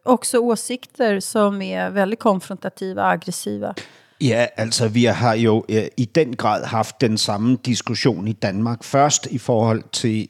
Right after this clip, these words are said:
Speaker 2: eh, Dansk Folkeparti, eh, for ti, femten år siden, Fremskridtspartiet før det, og siden i forhold til de nye, meget højreorienterede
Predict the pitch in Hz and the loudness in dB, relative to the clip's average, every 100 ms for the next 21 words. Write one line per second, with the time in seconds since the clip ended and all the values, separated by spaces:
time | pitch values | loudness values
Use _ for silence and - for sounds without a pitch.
0 | - 101 87 85 - 110 - - - - | -4 -4 -4 -6 -6 -6 -2 -4 -4 -20
1 | - 117 101 98 143 127 - - 117 - | -6 -2 -2 -2 -2 -2 -2 -4 -4 -8
2 | _ - 113 98 85 78 - - - _ | _ 0 4 4 2 -2 -8 -20 -20 _
3 | _ _ 101 87 80 - - 127 104 - | _ _ -4 -4 -4 -2 2 2 0 -10
4 | - _ - 110 101 131 123 110 - 113 | -20 _ 0 0 0 0 -2 -2 -6 -4
5 | - - 117 110 117 - 104 107 - 131 | -4 -2 0 0 -2 -2 0 2 2 0
6 | - - 117 - 127 - 120 71 - 120 | -2 -4 -4 -2 -4 -4 -2 -2 -2 -2
7 | 120 127 117 - 143 131 156 165 160 - | -2 -2 -2 2 4 6 6 4 0 -4
8 | 117 127 117 123 - 123 135 127 123 131 | -2 0 2 2 0 -6 0 2 6 6
9 | 139 147 160 143 117 110 117 123 107 107 | 4 2 0 2 2 2 4 4 2 0
10 | 101 104 107 - - 95 101 | 0 0 -2 -4 -6 -4 -6